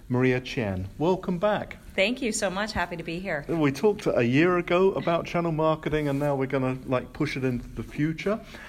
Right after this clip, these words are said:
Speaker 1: I just thought it was worth saying a word at the beginning, because I know even today, some people get a little bit confused between, uh, marketing channels and channel marketing. So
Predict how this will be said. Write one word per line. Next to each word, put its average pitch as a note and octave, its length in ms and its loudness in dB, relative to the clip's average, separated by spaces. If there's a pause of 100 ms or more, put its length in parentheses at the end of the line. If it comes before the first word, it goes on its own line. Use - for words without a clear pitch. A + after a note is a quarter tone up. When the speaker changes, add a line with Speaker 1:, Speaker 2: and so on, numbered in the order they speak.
(140)
Speaker 1:
I A3+ 80 4
just D#4 220 2
thought A#3+ 80 2
it D#3+ 40 4
was C#3 140 0
worth D#3+ 280 4 (160)
saying C3+ 320 4
a B2+ 40 2
word C3 280 4
at B2+ 80 2
the G#2 40 -2
beginning, A2+ 440 0
because A#2+ 240 -4
I B2 80 2
know C3+ 480 2 (760)
even G3 160 6
today, C#3+ 280 2
some D3+ 240 0
people C3+ 260 -2
get C3 160 2
a C#3 60 4
little F#3 260 0
bit - 160 -2
confused B2 480 -2
between, B2 680 -2
uh, A#2+ 200 2
marketing B2+ 760 0
channels G2+ 600 -2 (160)
and A2+ 140 -2
channel A2+ 280 2
marketing. G#2 600 -2
So B2 220 0